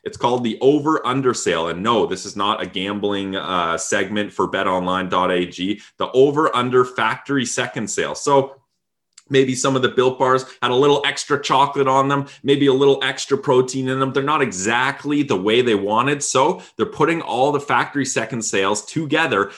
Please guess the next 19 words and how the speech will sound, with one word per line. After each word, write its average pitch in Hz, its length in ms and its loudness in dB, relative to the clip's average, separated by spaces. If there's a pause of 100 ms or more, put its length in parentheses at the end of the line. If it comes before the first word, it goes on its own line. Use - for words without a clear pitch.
(120)
and 110 140 -2
you 147 120 -4
can 180 160 -4
get 127 220 -2
them 147 100 -4
for 139 220 2
a 98 80 -4
great 110 720 -8
price. 123 400 -2
That's - 200 -6
what 101 120 -2
I 113 160 0
did. 92 180 -2
I 95 120 -2
jumped 117 340 -6 (100)
all 120 320 -2
over 113 160 0
this 95 220 0
opportunity. 101 720 -2